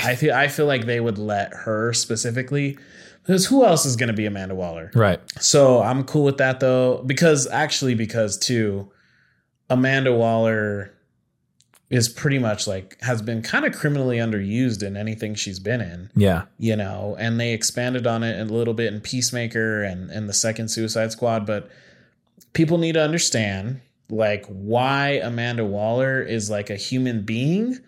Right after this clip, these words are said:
Speaker 2: Mm-hmm.
Speaker 1: who's not afraid of Superman,
Speaker 2: Yep.
Speaker 1: not afraid of Batman, not afraid of Lex Luthor, not afraid of Green Lantern, not afraid of Doomsday, not afraid of, she doesn't give a fuck who you are. It's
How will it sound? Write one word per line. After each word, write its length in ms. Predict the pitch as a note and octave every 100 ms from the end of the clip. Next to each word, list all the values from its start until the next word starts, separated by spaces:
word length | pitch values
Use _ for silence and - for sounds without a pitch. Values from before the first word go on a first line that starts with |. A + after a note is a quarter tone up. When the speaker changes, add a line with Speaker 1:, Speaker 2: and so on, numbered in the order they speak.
| -
Speaker 2:
Mm-hmm. 260 | C3+ A#2 A#2
Speaker 1:
who's 300 | A#2 C3 A2
not 380 | G#2+ A2 A#2 C3
afraid 360 | C3 C3 A#2
of 100 | G2
Superman, 760 | - A#2+ A#2+ C3+ C#3+ E3 A3 - _ _ _ _ _ -
Speaker 2:
Yep. 120 | - A#2
Speaker 1:
not 200 | A#2 A#2+
afraid 300 | A#2 B2 A2
of 100 | G2+
Batman, 640 | A#2+ B2 C3+ E3 G3+ A3+ - _ _ _ _ -
not 280 | A2 A2 A2+
afraid 320 | A#2 B2+ A#2
of 80 | A#2
Lex 320 | A#2 A2+ -
Luthor, 520 | B2+ D3 D3 G3 A3
not 280 | F#3 G#2 G#2
afraid 420 | G#2+ - A#2+ A#2
of 160 | A2+ G#2+
Green 300 | A#2 A#2 A2+
Lantern, 520 | C3 D3 D#3 F#3+ F#3+
not 220 | C#3 A#2+
afraid 380 | A2+ A2+ A#2+ A2+
of 220 | G#2+ G2
Doomsday, 720 | A2+ C#3+ D#3+ D#3 F3 F#3 F#3+ F3+
not 260 | A#2+ G#2
afraid 380 | G#2+ - A#2+ A#2
of, 120 | -
she 200 | - E3
doesn't 400 | G3 G3 F3+ C#3
give 260 | B2+ B2+ G#2+
a 160 | G#2+
fuck 480 | - - - D3 D3
who 140 | - C#3
you 240 | B2+ A#2+
are. 240 | A2+ A2+
It's 160 | G2+